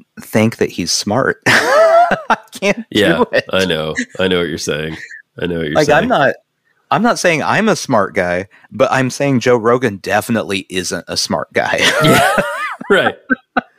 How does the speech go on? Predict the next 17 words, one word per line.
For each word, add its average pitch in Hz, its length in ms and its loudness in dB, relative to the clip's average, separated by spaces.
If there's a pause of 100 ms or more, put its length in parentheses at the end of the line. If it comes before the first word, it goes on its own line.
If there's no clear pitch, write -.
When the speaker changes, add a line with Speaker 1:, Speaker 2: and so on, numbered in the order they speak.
(540)
Speaker 2:
I'm, 185 320 2
I'm 175 280 0
with 131 240 0
you. 117 220 2
I'm 127 160 0
on 131 140 2
the 123 80 0
same 107 360 -2
page. 82 400 -6
I 85 40 -6
mean, 85 300 -4
like, 82 400 -8 (1400)
yeah, 82 460 0
I, 101 340 -2
I 98 40 0
don't 76 160 -6
know. 73 300 -10